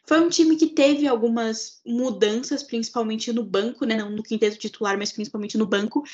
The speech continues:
e lesões, né, tá, é, a Mercedes Russell perdeu já vários jogos, é a pivô titular do time, então acho que é super normal. Eu acho que apesar da gente tá falando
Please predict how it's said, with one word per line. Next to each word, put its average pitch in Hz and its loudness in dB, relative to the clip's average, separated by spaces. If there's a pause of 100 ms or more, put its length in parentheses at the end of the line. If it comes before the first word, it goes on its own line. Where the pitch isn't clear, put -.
(320)
e 339 8
lesões, 320 6
né, 254 -8 (340)
tá, 233 0
é, 208 -8 (200)
a 220 -4
Mercedes 220 0
Russell 214 0
perdeu 214 2
já 202 -4
vários 190 -4
jogos, 214 0
é 202 -2
a 208 -2
pivô 208 -2 (300)
titular 214 -2
do 214 -2
time, 240 -2 (240)
então 339 2
acho 339 2
que 330 0
é - -4
super 320 4
normal. 240 2
Eu 220 -2
acho 233 0
que - -6
apesar 233 2
da 240 0
gente 233 -2
tá 226 0
falando 208 -2